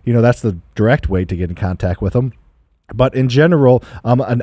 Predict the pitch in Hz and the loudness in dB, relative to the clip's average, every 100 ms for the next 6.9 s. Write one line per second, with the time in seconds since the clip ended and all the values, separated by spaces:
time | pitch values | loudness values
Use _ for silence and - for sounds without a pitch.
0 | - 123 123 - 117 98 113 110 101 98 | 0 2 2 0 -2 2 0 0 0 0
1 | 95 95 98 113 123 117 123 113 113 110 | 0 -2 0 0 0 -2 0 0 0 0
2 | 101 - 120 113 110 110 - 113 - 117 | -2 -2 -2 0 0 0 -2 -4 -2 -2
3 | 110 107 104 - 123 123 123 107 101 98 | 0 -2 -2 0 0 2 0 0 0 0
4 | 117 127 123 123 113 113 - 123 117 110 | 0 0 0 0 0 -2 -2 -4 -2 -4
5 | 107 - 117 107 101 120 117 107 107 101 | -4 -2 -2 -2 0 0 2 0 0 0
6 | 98 98 95 - 110 - 104 110 | 0 -2 -2 -2 -4 -4 -4 -4